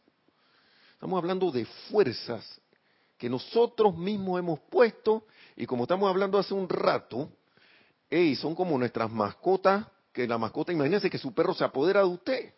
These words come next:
y te, y te pela los dientes y que, "Eh,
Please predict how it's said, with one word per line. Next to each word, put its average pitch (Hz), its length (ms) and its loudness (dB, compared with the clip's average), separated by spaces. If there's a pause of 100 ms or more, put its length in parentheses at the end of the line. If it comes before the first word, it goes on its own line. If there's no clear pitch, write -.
(1600)
y 127 140 -2
te, 139 240 4
y 131 140 -2
te 131 120 0
pela 165 260 4
los 170 140 2
dientes 175 260 0
y 165 40 -2
que, 120 100 -10
"Eh, 127 920 -8